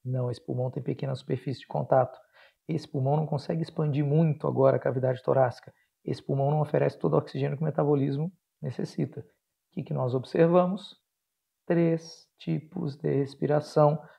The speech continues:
ao longo da vida de um mesmo anfíbio. Nós observamos agora que na fase larval nós temos respiração branquial. As brânquias são expansões da epiderme,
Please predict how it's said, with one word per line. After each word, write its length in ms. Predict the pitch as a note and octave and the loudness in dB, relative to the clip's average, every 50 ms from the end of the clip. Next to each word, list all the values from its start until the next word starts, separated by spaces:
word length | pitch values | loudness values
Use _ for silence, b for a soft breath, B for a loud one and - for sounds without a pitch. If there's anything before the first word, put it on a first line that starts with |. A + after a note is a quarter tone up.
| B _ _ _ | B _ _ _
ao 140 | F3 E3+ | -2 -2
longo 320 | D#3+ C#3+ C#3 C3+ C#3 C3+ D3 | 0 0 0 -2 -2 -2 -2
da 140 | D3+ D#3 D3 | -2 -2 -2
vida 520 | C3 C3+ C#3+ D3 C3+ C3+ D#3 D#3+ D#3+ D#3 - _ _ _ _ _ | 0 0 -2 -2 0 0 0 0 -2 -6 -14 _ _ _ _ _
de 100 | D#3 E3 | -4 -2
um 60 | D#3+ | -2
mesmo 260 | D3+ C3 B2 A#2+ C#3+ | 0 0 -2 0 -2
anfíbio. 540 | D#3 D3+ - - F3+ E3 C#3+ B2 A#2+ - _ _ _ _ _ _ _ _ _ | -2 -2 -2 -2 -2 -2 -2 -4 -6 -8 _ _ _ _ _ _ _ _ _
Nós 180 | - - B1 - | -10 -6 -4 -4
observamos 680 | B2 A#2+ - - E3 C#3 B2 B2 B2 B2 B2 B2 A#2 | -6 -6 -6 -2 -2 -2 0 0 -2 -2 -2 0 0
agora 520 | D3 D#3+ E3 E3+ D#3+ D3+ D3+ F3+ - - _ _ _ _ _ _ _ _ | 0 2 4 4 6 6 6 4 -2 -10 _ _ _ _ _ _ _ _
que 100 | _ - | _ -8
na 140 | C#3+ C3 B2 | -6 -6 -6
fase 580 | A#2 - - C#3 B2+ B2 B2 A2 G#2+ A2 A2+ - - _ _ | -8 -6 -2 0 0 0 0 -2 -6 -10 -10 -12 -16 _ _
larval 1400 | B2+ B2+ B2 C3 C#3+ D#3 F3 F#3 F#3+ F3+ D#3+ C#3+ B2+ A#2 B2 B2+ B2 A#2+ A#2+ A#2+ A#2+ A#2+ A#2+ B2+ C#3 E3+ G#3+ - _ _ _ _ _ _ _ _ _ _ _ _ _ _ _ _ _ _ _ _ | -2 0 2 4 4 4 4 2 2 0 0 -2 -2 0 -2 0 0 0 0 0 0 2 2 2 0 0 -2 -6 _ _ _ _ _ _ _ _ _ _ _ _ _ _ _ _ _ _ _ _
nós 240 | - - B2+ - - - | -10 -10 -10 -10 -12 -10
temos 680 | - B2 B2 A#2+ B2 B2+ D#3 F#3+ - - - - _ _ _ _ _ _ _ _ _ _ _ _ _ _ _ _ _ _ _ _ | -6 -4 -4 -2 -2 -4 -4 -4 -6 -12 -18 -20 _ _ _ _ _ _ _ _ _ _ _ _ _ _ _ _ _ _ _ _
respiração 1300 | - C3 C3 C3+ C3+ C3 - - _ _ C3 B2+ A#2+ A#2+ A#2 A2 - - - - C3 C3+ C#3+ D3+ F3 F#3+ E3+ | -4 -2 -2 -2 -2 -4 -10 -20 _ _ -6 -4 -2 -2 -4 -4 -8 -14 -10 -8 -6 -6 -4 -4 -6 -6 -8
branquial. 1300 | C3+ A#2+ A#2 C3 C3 C#3 C#3+ D#3+ F3 F3+ E3+ - - F#3 D#3+ C#3+ C3+ C3 C3+ C3+ B2+ B2 A#2 - - _ _ _ _ _ _ _ _ _ | -10 -6 -2 2 2 4 4 2 0 -2 -4 -2 0 2 4 4 6 6 6 4 4 2 0 -4 -10 _ _ _ _ _ _ _ _ _
As 240 | - B2+ A2 G2+ A#2 | -10 -10 -8 -8 -6
brânquias 680 | A2+ A#2+ C3 C#3+ D#3+ F#3 F3 - - - C3 A#2+ A2 - | -2 -2 0 0 0 0 -2 -4 -4 -4 -4 -4 -6 -8
são 220 | - - B2+ B2+ | -12 -10 -10 -10
expansões 1120 | A#2+ - - _ - C3 B2 A#2+ A2+ - - - - C#3 D3 E3 F3+ F#3+ G3 F3+ D#3 C3+ | -10 -10 -16 _ -10 -8 -8 -8 -10 -12 -18 -12 -8 -4 -2 0 0 0 0 0 -2 0
da 100 | B2+ B2 | 0 0
epiderme, 1000 | A#2+ A#2 A#2 - C#3+ C#3 C3 C#3+ B2+ B2+ B2 B2 B2+ B2+ C3+ D3 E3 G3 A3 - | 0 -2 -4 -6 -8 -4 0 0 2 2 2 2 0 0 0 0 0 0 -2 -4